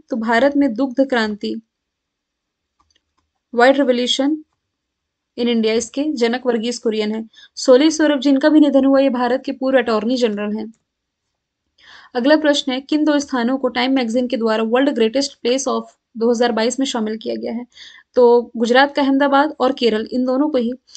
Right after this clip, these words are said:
दो हज़ार बाईस के सर्वश्रेष्ठ स्थानों में शामिल किया गया है। चीन और किस देश के बीच में सी गार्डियंस एक्सरसाइज का आयोजन हुआ? तो चाइना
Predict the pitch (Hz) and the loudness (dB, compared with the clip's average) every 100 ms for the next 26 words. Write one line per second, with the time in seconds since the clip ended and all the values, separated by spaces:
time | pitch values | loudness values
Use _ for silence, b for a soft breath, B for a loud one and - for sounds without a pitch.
0 | B - 220 254 269 254 240 247 - 262 | B -10 0 4 4 2 0 -2 -4 -2
1 | 269 269 - 240 233 240 - 262 269 240 | -2 -2 -4 -6 -6 -8 -2 0 0 -2
2 | 233 214 262 269 208 208 214 226 226 _ | -4 -4 -4 -4 -4 -4 -6 -8 -10 _
3 | _ - 285 302 302 302 294 233 269 269 | _ -4 4 6 6 4 0 0 -2 -2
4 | 233 247 - 247 285 277 233 220 240 240 | -4 -4 -4 -4 0 2 2 0 -2 -6
5 | 233 254 254 226 220 220 208 220 220 226 | -6 -4 -2 -4 -2 -4 -2 -4 -4 -4
6 | 233 - - 240 233 254 302 | -8 -10 -6 -2 0 0 -2